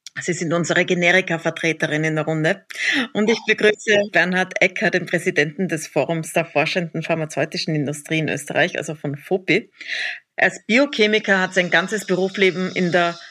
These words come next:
forschenden Pharmaindustrie verbracht, unter anderem bei Abbott, bei Baxter, bei Novartis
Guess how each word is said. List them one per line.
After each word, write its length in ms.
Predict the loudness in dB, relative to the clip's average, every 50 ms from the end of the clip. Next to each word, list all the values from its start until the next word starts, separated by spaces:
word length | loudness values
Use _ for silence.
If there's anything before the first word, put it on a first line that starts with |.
| -20 _
forschenden 720 | -14 -4 0 0 2 2 2 2 0 0 0 -2 -4 -4
Pharmaindustrie 720 | 0 2 2 2 4 2 0 0 -2 -4 -4 -2 -2 -2 0
verbracht, 500 | -2 -4 -2 0 0 0 0 0 -4 -8
unter 240 | -6 -2 0 0 0
anderem 220 | 0 0 0 0
bei 140 | 2 4 4
Abbott, 380 | 4 4 4 2 2 2 0
bei 80 | -2 -2
Baxter, 480 | 0 2 0 0 0 -4 -2 0 0 0
bei 140 | 0 0
Novartis 680 | -2 -2 -2 0 0 0 0 0 -2 -2 -4 -4 -8